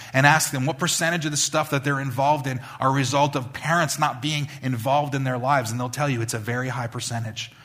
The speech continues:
of the things they struggle with because parents either are unaware, they're uneducated, or in some cases they're doing the exact same thing. It's encouraging, isn't it?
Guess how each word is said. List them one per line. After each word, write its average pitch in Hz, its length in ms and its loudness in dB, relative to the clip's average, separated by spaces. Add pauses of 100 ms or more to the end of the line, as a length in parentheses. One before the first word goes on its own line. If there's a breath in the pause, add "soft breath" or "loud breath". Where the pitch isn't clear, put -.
(160 loud breath)
of 135 60 -6
the 127 80 0
things 139 240 -2
they 131 100 0
struggle 135 380 0
with 160 140 -2 (160 loud breath)
because 131 220 -2
parents 147 360 0
either 127 160 -2
are 101 80 -4
unaware, 120 560 0 (220 loud breath)
they're 117 100 4
uneducated, 156 600 0
or 123 100 -2
in 117 80 -2
some 180 260 0
cases 139 360 -2
they're 117 100 -2
doing 120 260 0
the 107 100 -2
exact 127 560 -8 (280 loud breath)
same 110 500 -2 (260)
thing. - 300 -14 (4000 soft breath)
It's 156 100 -2
encouraging, 113 520 -4
isn't 101 180 -10
it? 117 80 -12